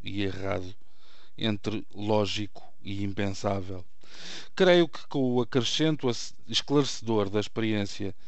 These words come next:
e com a ajuda de um linear bom senso,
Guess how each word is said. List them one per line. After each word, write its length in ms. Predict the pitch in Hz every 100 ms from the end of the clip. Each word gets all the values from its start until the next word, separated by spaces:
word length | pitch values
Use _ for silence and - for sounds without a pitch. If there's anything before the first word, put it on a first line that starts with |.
| - - -
e 80 | 131
com 220 | 123 131
a 120 | 120 110
ajuda 500 | 101 107 98 98 98 98
de 160 | 95
um 340 | 101 101 104 104
linear 560 | 113 110 110 113 107
bom 240 | 98 101 98
senso, 500 | - 107 104 -